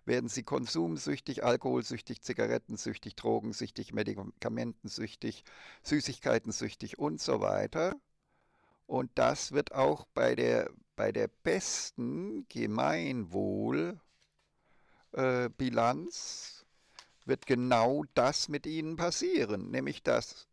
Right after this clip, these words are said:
ihr Unglück weiterläuft.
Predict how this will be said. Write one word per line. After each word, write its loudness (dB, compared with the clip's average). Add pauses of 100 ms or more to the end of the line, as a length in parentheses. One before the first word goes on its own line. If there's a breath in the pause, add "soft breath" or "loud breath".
(300)
ihr 0
Unglück 0
weiterläuft. 2